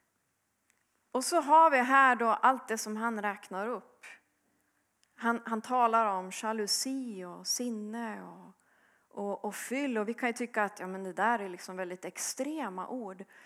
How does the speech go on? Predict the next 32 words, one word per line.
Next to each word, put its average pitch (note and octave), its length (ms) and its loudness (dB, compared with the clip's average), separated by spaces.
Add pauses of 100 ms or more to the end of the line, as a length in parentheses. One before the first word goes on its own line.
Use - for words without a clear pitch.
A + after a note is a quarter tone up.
(160)
Men A#3 140 -4
det A#3+ 60 0
är A#3+ 80 0
ändå B3 200 -2
saker C#4+ 600 2
som G#3 280 -8
drar A#3 400 -4
oss F#3 200 -12
ner G#3+ 320 -8
och G3 80 -18
som G3 140 -14
påverkar G3+ 520 -10
oss F#3+ 120 -16
på - 120 -20
olika G3 260 -14
sätt. - 340 -20 (2000)
Men D4 180 4
då, F#4 220 6
om C#4+ 240 4
vi D4 80 2
istället C#4+ 680 2
väljer C4+ 480 2
att A#3 120 -2
titta B3+ 400 -4
på G3+ 460 -6 (220)
sånt B3+ 280 -4
som A#3 180 -2
är A3+ 180 2
influerat B3 580 -2
av G3+ 160 -4
Gud, C4 360 -6
då, G3 280 -12